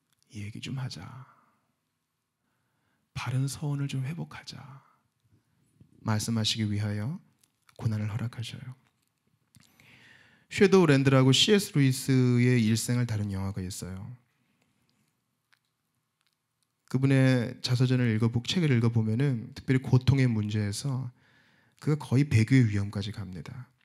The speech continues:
그리고 그 결론이 이거예요. 자기 아내를 잃었거든요. 어, 나이 막 하나 가지고 공산주의자 아내랑 결혼했는데 이 조이가 죽어요.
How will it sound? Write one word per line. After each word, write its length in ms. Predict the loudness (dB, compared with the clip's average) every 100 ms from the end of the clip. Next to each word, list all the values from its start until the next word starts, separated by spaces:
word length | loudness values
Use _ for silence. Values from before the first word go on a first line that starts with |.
| _ _ _ _ _ _
그리고 240 | -8 -2 0
그 240 | 0 -2
결론이 440 | -2 2 4 4 0
이거예요. 300 | -4 -10 -10
자기 300 | -8 -4 -4
아내를 360 | -2 -2 -2 -2
잃었거든요. 640 | -2 -2 -4 -6 -6 -8 -12 _ _ _ _ -20
어, 220 | -18 -20 _ _ _ _ _ _ _ -14
나이 260 | -10 -6 -6 -6 -12
막 220 | -18 -16 -14
하나 240 | -10 -8
가지고 180 | -6 -6
공산주의자 760 | -4 -2 -2 -2 -2 -2 -4 -4
아내랑 300 | -6 -4 -4
결혼했는데 840 | -4 -4 -4 -4 -6 -6 -8 -10 -16 _ _ _ _ _ _ _ -16
이 60 |
조이가 800 | -10 -2 0 0 -2 -4 -6 -10 -16 _ _ _
죽어요. 680 | -20 -18 -8 -6 -4 -8 -12